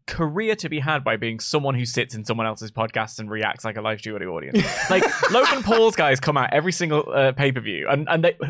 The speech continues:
Speaker 1: no one knows who they are, but we're all like, "Ah, one of his cronies." Like,
Speaker 2: Yeah.
Speaker 1: there's money to be made. Um,
Speaker 2: Kevin in the White T-shirt, whatever his name is.
Speaker 1: Sure. Uh, but I kinda liked the,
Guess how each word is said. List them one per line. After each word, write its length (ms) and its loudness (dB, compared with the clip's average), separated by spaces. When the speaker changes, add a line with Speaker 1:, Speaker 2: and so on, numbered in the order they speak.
Speaker 1:
no 160 4
one 100 6
knows 180 4
who 160 4
they 200 4
are, 420 4
but 100 4
we're 180 6
all 80 6
like, 300 2
"Ah, 440 0
one 220 4
of 160 2
his 400 0
cronies." 520 2
Like, 140 6
Speaker 2:
Yeah. 160 -2
Speaker 1:
there's 220 -2
money 260 4
to 100 -2
be 100 4
made. 400 2
Um, 380 6
Speaker 2:
Kevin 240 0
in 80 0
the 60 -4
White 180 0
T-shirt, 320 -4
whatever 240 -8
his 80 -10
name 140 -12
is. 80 -8
Speaker 1:
Sure. 580 4
Uh, 280 4
but 120 4
I 140 4
kinda 220 2
liked 360 2
the, 380 6